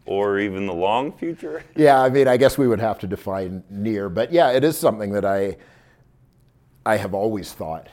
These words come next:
Speaker 2: that is the destiny of the Canadian Football League is to, to have a team on the East Coast, to be ten teams, to be set up as, as five West and five East. And it, it solves a lot of problems, obviously. It makes things a little bit simpler to have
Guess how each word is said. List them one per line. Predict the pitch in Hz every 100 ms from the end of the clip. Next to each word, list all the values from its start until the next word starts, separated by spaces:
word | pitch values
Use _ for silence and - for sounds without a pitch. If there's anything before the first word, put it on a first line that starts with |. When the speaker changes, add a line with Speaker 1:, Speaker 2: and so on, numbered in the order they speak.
| _ 90
Speaker 2:
that | 98 85 - _ _ _
is | 104 85
the | -
destiny | 78 90 - 85 87
of | 78
the | 80
Canadian | 82 82 80 71
Football | 92 87 87 78
League | 78 80
is | 82
to, | - 85 80
to | - 82
have | 80
a | 78
team | - 82 78
on | 76
the | 76
East | 80 76
Coast, | - 76 85 -
to | -
be | 71 82 80 - _ _ _ -
ten | 101 87
teams, | 85 85 87
to | -
be | 80
set | 82 98 82
up | 82 -
as, | 82 78 - - _ _
as | 92 80
five | - 82 85 73
West | 80 85 -
and | 80 80
five | 80 80 76
East. | 80 92 - _ _ _ _ _
And | 85 80 85 85 - _ -
it, | 104 -
it | 127 -
solves | 143 117 104
a |
lot | 98 95
of | 92
problems, | 101 87 101 101
obviously. | 87 85 87 95
It | 95
makes | 92 90 -
things | 87
a | 80
little | 87 85
bit | 82
simpler | - 90 87 82
to | 80
have | 82 82